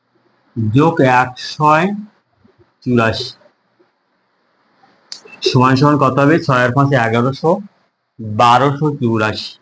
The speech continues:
বারোশো চুরাশি জন।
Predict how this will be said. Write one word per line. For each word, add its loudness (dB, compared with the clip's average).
বারোশো 0
চুরাশি 2
জন। -4